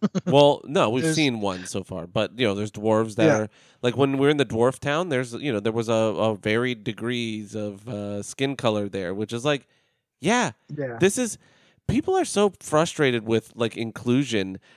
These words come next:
Speaker 2: and sometimes, yes, it can feel forced, but guess what, man? That shit ain't for you. Who gives a fuck? Like,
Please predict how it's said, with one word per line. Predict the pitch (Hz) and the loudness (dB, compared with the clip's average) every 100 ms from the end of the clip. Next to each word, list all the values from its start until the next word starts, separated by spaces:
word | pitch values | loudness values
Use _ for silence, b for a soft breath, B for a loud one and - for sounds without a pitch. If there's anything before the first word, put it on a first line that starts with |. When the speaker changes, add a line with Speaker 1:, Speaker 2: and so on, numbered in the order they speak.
| b | b
Speaker 2:
and | - 131 139 | -2 -2 -2
sometimes, | - 175 196 196 175 | 0 0 2 -2 0
yes, | 170 160 117 | -2 -2 -4
it | |
can | - 120 | -4 -4
feel | 117 120 | 0 -2
forced, | - 139 123 - | 0 0 0 -2
but | 127 - | -10 -8
guess | 180 - | -8 -4
what, | 196 170 | -4 -2
man? | 185 190 - | -4 -4 -4
That | 170 | -2
shit | - 185 185 | 0 0 0
ain't | 180 | -2
for | - 170 | -4 -2
you. | 185 185 101 - | 0 0 -2 -8
Who | 160 | -6
gives | 156 202 156 | -4 -2 -4
a | |
fuck? | - 127 95 - | -2 -2 -2 -12
Like, | 98 117 104 | -6 -4 -4